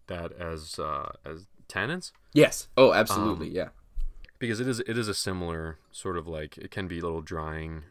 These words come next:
Speaker 1: and can
Speaker 2: Mm-hmm.
Speaker 1: be, um, you know, like, bitter, like tannins can be. But,
Speaker 2: Yeah.
Speaker 1: um, that's also confusing because red wines can have, you know, phenolic bitterness also and tannins.
Speaker 2: Well,
Speaker 1: So
Speaker 2: and
Speaker 1: it's like
Speaker 2: yeah, yeah. When in
Speaker 1: And
Speaker 2: those, they get layered into each other in a way that,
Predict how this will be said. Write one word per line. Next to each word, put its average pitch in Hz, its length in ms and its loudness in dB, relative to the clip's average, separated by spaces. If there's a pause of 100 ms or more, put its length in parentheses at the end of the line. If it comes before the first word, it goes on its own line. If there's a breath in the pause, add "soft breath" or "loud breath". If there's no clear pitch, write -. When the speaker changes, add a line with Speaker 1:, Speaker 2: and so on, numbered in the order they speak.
(120)
Speaker 1:
and 82 160 -10
can 98 220 -2
Speaker 2:
Mm-hmm. 90 200 -4
Speaker 1:
be, 78 280 -10
um, 73 320 -10 (160)
you 98 80 -6
know, 80 120 -6
like, 78 200 -12
bitter, 80 280 -2
like 78 140 -8
tannins 78 300 -10
can 80 160 -8
be. 73 200 -10 (540 loud breath)
But, 85 220 -2
Speaker 2:
Yeah. 90 140 -2
Speaker 1:
um, 82 260 -6 (240)
that's 98 200 0
also 98 300 0
confusing 85 460 -8
because 78 480 -10 (300)
red 90 200 0
wines 80 320 -6
can 82 200 -12
have, 73 200 -12 (240)
you - 80 -14
know, - 140 -14 (200)
phenolic 82 400 -4
bitterness 78 380 -6
also 73 280 -6
and 73 200 -8
tannins. - 540 -10
Speaker 2:
Well, 123 240 8
Speaker 1:
So - 120 -2
Speaker 2:
and 73 100 -2
Speaker 1:
it's - 120 -12
like 92 120 0
Speaker 2:
yeah, 55 120 -2 (320)
yeah. - 260 -4 (200)
When 110 400 6
in 104 160 -2
Speaker 1:
And 101 80 -2
Speaker 2:
those, 107 640 2
they 92 240 -2
get 95 320 -4
layered 90 560 2
into 101 340 -4
each 101 180 -4
other 101 300 0
in 95 60 -2
a 92 60 -2
way 85 260 -2
that, - 200 -6